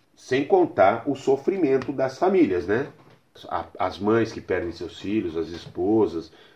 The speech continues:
os filhos que perdem seus pais, enfim. Tem toda essa dimensão da tragédia humana familiar. Você tem um impacto no sistema de saúde, você tem um impacto na previdência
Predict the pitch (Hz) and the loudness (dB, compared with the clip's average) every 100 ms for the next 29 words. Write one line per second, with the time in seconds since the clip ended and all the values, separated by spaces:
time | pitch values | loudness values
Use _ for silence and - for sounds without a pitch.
0 | _ - - 107 104 - - 98 95 90 | _ -14 -6 -4 -4 -6 -2 -2 -2 -4
1 | 85 - - 101 104 107 - 76 - _ | -8 -4 2 4 4 0 -6 -12 -16 _
2 | - - - 90 87 135 143 156 135 139 | -20 -20 -14 -8 4 6 6 0 2 2
3 | 120 131 135 - - 98 120 131 127 135 | 2 2 2 6 6 6 4 4 4 4
4 | 123 123 123 - 131 139 135 95 82 - | 4 2 0 -2 -2 0 2 2 -2 -10
5 | _ - - _ 110 107 104 107 101 120 | _ -20 -20 _ -4 -2 0 0 2 4
6 | 139 160 165 160 160 143 151 147 147 151 | 4 4 4 4 0 0 2 2 2 4
7 | 139 113 85 - - _ 95 104 107 113 | 4 4 0 -10 -20 _ -12 -8 -4 -2
8 | 104 - - 135 - 151 151 151 151 160 | -4 -2 2 2 2 0 2 2 2 4
9 | 151 147 - 87 82 | 4 4 0 -8 -12